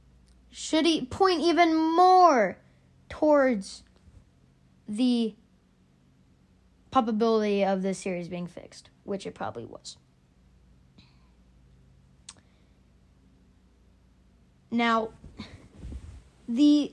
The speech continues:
N B A also probably fixed Game seven for the Lakers, fixed Game six for the Lakers to force a Game seven. Therefore, more money,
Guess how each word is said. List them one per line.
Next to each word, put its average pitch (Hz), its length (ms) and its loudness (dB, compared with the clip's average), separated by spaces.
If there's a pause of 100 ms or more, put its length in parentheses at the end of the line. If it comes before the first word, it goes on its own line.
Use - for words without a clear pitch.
(160)
N 320 160 2
B 302 160 4
A 208 360 4 (120)
also 220 320 -2
probably 202 380 -2
fixed - 440 -8
Game 208 220 -2
seven 202 540 -2 (440)
for - 140 -10
the 196 100 -6
Lakers, 196 600 -4 (680)
fixed - 320 -4
Game 247 180 2
six 277 320 -4
for 240 120 -8
the 214 60 -4
Lakers 190 360 -4
to 269 160 -4
force 359 320 -2
a 269 40 -8
Game 208 200 0
seven. 185 380 -6 (1120)
Therefore, 403 640 4 (1400)
more 226 280 -2
money, 240 460 0